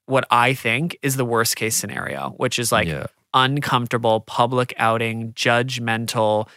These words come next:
Speaker 1: nasty people, disgusting headlines. Like, we got to witness that. And it was hard 'cause I had to look at you and go, "I wish I could just hug him 'cause this is
Speaker 2: Yeah.
Speaker 1: terrible." But I hope that there were some people who watched and said, "This makes me uncomfortable.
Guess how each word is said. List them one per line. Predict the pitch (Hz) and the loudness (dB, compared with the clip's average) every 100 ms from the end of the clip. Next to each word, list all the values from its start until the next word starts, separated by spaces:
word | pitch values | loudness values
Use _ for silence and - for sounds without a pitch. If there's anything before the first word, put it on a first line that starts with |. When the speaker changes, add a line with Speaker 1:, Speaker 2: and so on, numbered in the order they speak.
| _ _ - | _ _ -2
Speaker 1:
nasty | 120 120 127 - 123 | 4 4 4 0 -4
people, | 117 120 117 113 117 113 113 _ _ | -6 -8 -4 0 0 0 -4 _ _
disgusting | 127 - - 120 120 - 123 | -2 -2 0 0 0 -2 -4
headlines. | 120 113 113 113 113 120 | -2 -2 0 0 0 -2
Like, | 120 - | -2 0
we | 165 | 2
got | 180 - | 2 2
to | |
witness | 156 196 139 - | 0 0 -2 0
that. | 113 107 | 0 2
And | 135 | -2
it | |
was | 139 | -2
hard | - 135 156 123 165 196 - _ _ _ _ _ | 0 2 4 4 2 0 -6 _ _ _ _ _
'cause | - | 0
I | 139 | 2
had | 139 | 2
to | 135 | 0
look | 123 135 139 | 0 0 0
at | |
you | 135 127 | 0 0
and | 120 | 0
go, | 120 117 113 | 2 4 4
"I | 117 | 4
wish | 123 120 | 2 0
I | 113 | -2
could | 120 | -4
just | 117 - | -6 -2
hug | - 127 | 0 0
him | 123 95 139 156 - _ _ | 0 -4 -4 -4 -6 _ _
'cause | 131 | -2
this | 95 85 | 2 2
is | 78 | 2
Speaker 2:
Yeah. | |
Speaker 1:
terrible." | 73 143 147 110 69 131 - _ _ _ _ - | 2 2 2 0 -2 -4 -8 _ _ _ _ 0
But | 135 | 2
I | |
hope | 120 147 160 - | 2 2 2 0
that | 135 127 | 0 2
there | 123 | 2
were | 120 | 2
some | - 120 | 0 -2
people | 120 127 123 | -4 -2 -2
who | 117 | -2
watched | 113 107 117 135 - | -2 2 2 2 -4
and | 117 107 | -6 -2
said, | 113 107 104 _ _ - | 0 -2 -4 _ _ 0
"This | 151 - | 0 2
makes | 156 - 151 | 0 0 0
me | 143 | 2
uncomfortable. | 127 - 123 120 110 104 98 | 0 0 0 0 0 0 0